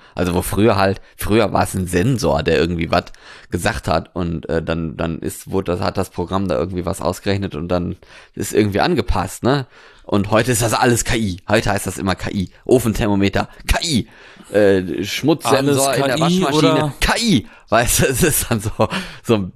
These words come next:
Speaker 1: bisschen übertrieben teilweise auch, was denn jetzt alles K I ist.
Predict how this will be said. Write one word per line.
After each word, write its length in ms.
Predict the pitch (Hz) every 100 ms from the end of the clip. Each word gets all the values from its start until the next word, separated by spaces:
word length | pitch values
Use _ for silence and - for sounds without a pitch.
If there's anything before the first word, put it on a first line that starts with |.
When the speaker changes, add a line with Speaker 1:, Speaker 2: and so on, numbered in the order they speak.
| -
Speaker 1:
bisschen 360 | - - 180
übertrieben 560 | 147 123 - 123 110 98
teilweise 480 | 87 87 85 87 85
auch, 100 | 87
was 180 | 135 -
denn 160 | 113 98
jetzt 140 | 90
alles 260 | 92 92 -
K 120 | 95
I 160 | 73 -
ist. 180 | -